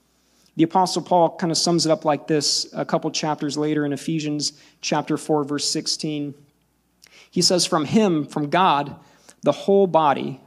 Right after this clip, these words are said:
that'd be all of us as believers, "are joined and held together by or-, by every supporting ligament as it grows and builds itself up in love, as each part does its work."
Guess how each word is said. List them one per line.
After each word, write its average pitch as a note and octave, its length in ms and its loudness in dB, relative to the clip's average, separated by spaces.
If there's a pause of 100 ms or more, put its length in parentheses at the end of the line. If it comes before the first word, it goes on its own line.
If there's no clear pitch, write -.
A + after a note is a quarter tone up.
that'd D3+ 140 -4
be D#3+ 120 0
all D#3+ 240 2
of D#3 80 0
us D#3 180 0
as D#3+ 120 -4
believers, C#3 520 -2 (240)
"are D#3+ 120 0
joined F3 380 2
and F3 100 0
held E3+ 260 -2
together D3 360 0
by C3+ 300 -4
or-, D#3+ 260 0
by D3 320 0
every E3+ 320 0
supporting E3 640 -2
ligament C3 480 -2 (300)
as C#3+ 180 -2
it C#3+ 120 -8
grows E3 480 2
and C3 240 -6
builds D#3 280 0
itself D3 480 -2
up D3 200 -4
in C#3+ 160 -4
love, C3 280 -2 (280)
as - 280 -4
each E3 360 -4
part C3+ 400 -2 (260)
does C3 640 -4
its C#3 320 -8
work." C3 420 -12